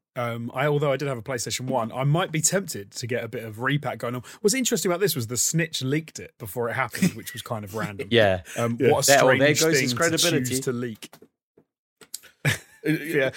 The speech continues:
Speaker 1: but no, but he was right. <laughs> Don't
Speaker 3: I, I,
Speaker 1: knock it.
Speaker 3: I reckon it was one of those things where he hadn't leaked anything in a while. He's like, "I've gotta leak something from this Direct." Saw the titles, was like, "Well, what can I,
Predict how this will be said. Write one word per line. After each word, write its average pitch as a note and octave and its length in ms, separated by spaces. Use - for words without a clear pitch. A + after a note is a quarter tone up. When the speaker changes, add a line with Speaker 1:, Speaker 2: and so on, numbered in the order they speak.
Speaker 1:
but G3 80
no, G#3+ 80
but D#3+ 80
he D#3 100
was E3 140
right. G#3 340
<laughs> D#3 480
Don't - 380
Speaker 3:
I, E3+ 140
I, E3 40
Speaker 1:
knock E3+ 320
it. - 160
Speaker 3:
I D3 180
reckon D3+ 300
it A#2 60
was A2+ 100
one A#2+ 80
of A2 60
those G#2 180
things A2+ 220
where G2+ 100
he F#2+ 100
hadn't G#2+ 260
leaked A2+ 220
anything F2+ 260
in F2 80
a E2+ 40
while. E2+ 220
He's F2 160
like, F2+ 180
"I've G2+ 140
gotta A2+ 200
leak G2 200
something - 280
from G2 140
this F#2 120
Direct." G2+ 580
Saw C#3+ 240
the A2+ 80
titles, G#2+ 460
was F2+ 100
like, F#2+ 180
"Well, A2+ 120
what C3+ 240
can C3+ 100
I, C3 60